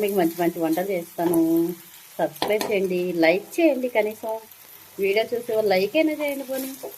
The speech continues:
ఎలా ఉందో పోనీ ఒక్క కామెంట్, ఒక్క వీడియో, ఒక్క వీడియో కన్నా కామెంట్ పెట్టట్లేదు. చూస్తున్నారు, బాగుంది, బాగోకపోయినా పర్లేదు, బాగుంది అని పెట్టండి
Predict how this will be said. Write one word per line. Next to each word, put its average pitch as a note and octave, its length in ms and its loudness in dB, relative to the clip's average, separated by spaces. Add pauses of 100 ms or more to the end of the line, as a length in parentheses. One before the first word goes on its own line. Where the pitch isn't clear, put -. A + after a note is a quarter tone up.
(2000)
ఎలా F3+ 120 2 (100)
ఉందో C#4 240 -2
పోనీ B3+ 240 -6
ఒక్క G#3+ 120 -2 (140)
కామెంట్, A#3+ 420 4 (240)
ఒక్క - 160 -6 (120)
వీడియో, B3+ 280 2 (260)
ఒక్క G#3 280 -2
వీడియో B3 260 2
కన్నా C#4 240 -4
కామెంట్ G#3 320 2
పెట్టట్లేదు. C#3+ 500 -4 (140)
చూస్తున్నారు, F#3+ 600 0 (240)
బాగుంది, D4 460 6 (100)
బాగోకపోయినా D#4+ 580 2
పర్లేదు, F3 320 0
బాగుంది A3 380 0
అని G3 120 -10
పెట్టండి A2 340 -12